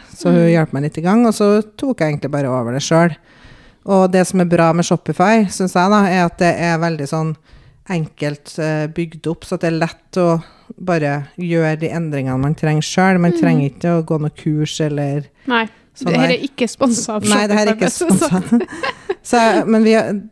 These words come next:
Speaker 1: eh, det kan vi si, vi har også prøvd WordPress, som er en
Speaker 2: Mm.
Speaker 1: annen nettbutikkløsning i,
Speaker 2: Mm.
Speaker 1: via skolen da, når vi hadde, eh, digital markedsføring fordypning.
Speaker 2: Det krever mye mer kunnskap. Jeg tror
Speaker 1: Ja.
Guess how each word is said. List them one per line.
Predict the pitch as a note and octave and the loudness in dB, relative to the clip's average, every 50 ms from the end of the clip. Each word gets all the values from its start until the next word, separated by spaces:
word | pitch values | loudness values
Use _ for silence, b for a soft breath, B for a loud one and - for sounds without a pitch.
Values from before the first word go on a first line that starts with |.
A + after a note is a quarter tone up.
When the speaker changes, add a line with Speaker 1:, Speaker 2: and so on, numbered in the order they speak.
| _ _ _ - | _ _ _ -2
Speaker 1:
eh, | G3+ G#3+ G#3 | 0 0 2
det | G#3+ G#3 G3+ G3+ | 2 0 0 2
kan | A#3+ | 2
vi | A3+ G#3 | 0 2
si, | - A3 | 2 2
vi | G#3 | 2
har | G#3 F3+ D#3+ | 4 4 2
også | F3 - - F3+ | 2 0 -2 -2
prøvd | - G#3+ G3+ G3 F#3+ G3 F#3+ F#3 F3+ | 0 0 0 2 2 2 2 4 4
WordPress, | F3+ F3+ D#3 C#3 C#3+ - _ - E3 E3 G3 G3+ - - - - - - D4 | 2 2 2 2 0 -4 _ 0 2 2 2 0 -2 -8 -10 -8 -4 0 2
som | D#4 D4+ | 2 2
er | B3 | 2
en | - A#3+ | 2 2
Speaker 2:
Mm. | - | 2
Speaker 1:
annen | G3 G3 F3+ D#3+ D#3 | 2 2 2 2 2
nettbutikkløsning | F3+ G3+ - - F3+ - E3+ - E3+ D#3 D3+ - - D#3+ D#3+ E3+ E3 D#3+ | 0 -2 -2 -6 -8 -8 -6 -2 -2 -2 -2 -2 -4 -4 -4 -2 -2 0
i, | E3+ F3 D#3+ - E3 | 0 2 2 2 2
Speaker 2:
Mm. | E3 | 2
Speaker 1:
via | E3+ F3 D#3+ D3 | 0 0 0 -2
skolen | C#3+ - - - F3+ D#3+ C#3+ C#3 E3+ | -2 -4 -2 0 0 2 2 2 2
da, | F#3 F#3+ | 2 2
når | F#3 F3 F3 | 2 2 2
vi | E3+ E3+ | 2 2
hadde, | E3 D#3+ D#3 D#3 D#3 D#3+ - D#3+ D#3 D#3 | 0 0 -2 -4 -8 -6 -4 -4 -4 -4
eh, | D#3 | -4
digital | D#3+ D#3+ D#3 D#3 - - D#3 C#3+ | -6 -6 -8 -8 -6 -6 -6 -6
markedsføring | C#3+ D3+ D3+ D#3+ - D#3 - - A#2 A2+ A2 D3 | -6 -6 -8 -8 -10 -14 -12 -10 -8 -8 -8 -10
fordypning. | - - D#3 D3 C#3+ - - D#3 F3+ G3 - - - - | -10 -8 -8 -8 -8 -8 -6 -4 -4 -4 -6 -8 -8 -4
Speaker 2:
Det | A#3 A3 A3 | -4 -2 -4
krever | - - - B3 B3 A#3+ A3 G#3 G#3+ | -4 -4 -2 0 0 0 0 0 0
mye | A3 A3+ A3+ A#3 A#3 A#3 A#3 | 0 0 2 2 2 2 2
mer | A3+ A3+ | 0 0
kunnskap. | A3+ - - - B3 A#3+ A#3 - - - G#3 G#3+ - | -2 -4 0 2 2 2 2 0 -2 -2 -2 0 0
Jeg | - A3+ | 0 2
tror | G#3 - | 2 2
Speaker 1:
Ja. | C#4 | 2